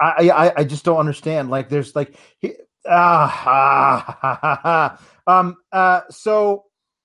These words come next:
instead, what they're gonna do is have him be backstage, looking himself in the mirror,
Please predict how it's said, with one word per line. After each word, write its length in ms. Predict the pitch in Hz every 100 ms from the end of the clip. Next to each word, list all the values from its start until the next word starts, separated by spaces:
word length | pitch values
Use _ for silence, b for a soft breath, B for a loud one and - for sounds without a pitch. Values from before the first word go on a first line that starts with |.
| _ _ _ _ _ _ 214
instead, 800 | 196 160 - 294 226 170 202 - _
what 160 | 147 175
they're 100 | 196
gonna 220 | 202 240
do 360 | 170 196 185 170
is 100 | 143
have 160 | 175 175
him 80 |
be 80 | 170
backstage, 760 | 165 170 165 - 170 160 139 175
looking 240 | 165 175
himself 300 | 180 196 170
in 80 | 190
the 60 | 175
mirror, 500 | 160 143 131 143